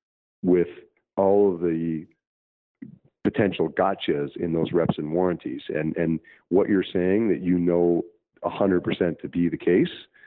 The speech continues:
uh, and, and that even if, uh, unanticipated events happen in the business, that that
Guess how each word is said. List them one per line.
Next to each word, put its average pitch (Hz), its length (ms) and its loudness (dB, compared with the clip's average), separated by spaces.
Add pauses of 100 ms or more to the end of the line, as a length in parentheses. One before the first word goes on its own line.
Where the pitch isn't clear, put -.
(340)
uh, 78 240 2
and, 82 380 2 (120)
and 82 380 2
that 80 220 2
even 95 320 4
if, 87 140 2 (1200)
uh, 107 200 2
unanticipated 98 800 2
events 90 380 -2
happen 143 300 0
in 85 100 0
the 82 60 -2
business, 80 440 -2
that 92 120 2 (280)
that 98 400 0